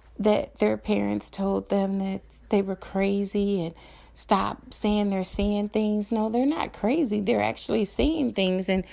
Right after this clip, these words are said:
why would you tell your child that? That's why people suppress those things, and that's why they end up having issues, because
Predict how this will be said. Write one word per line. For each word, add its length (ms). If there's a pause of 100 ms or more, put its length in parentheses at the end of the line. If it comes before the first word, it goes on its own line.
(360)
why 260
would 240
you 100
tell 340
your 200
child 540
that? 300 (2000)
That's 360
why 200
people 280
suppress 540
those 300
things, 380
and 100
that's 240
why 160
they 180
end 220
up 220 (580)
having 480
issues, 840 (180)
because 460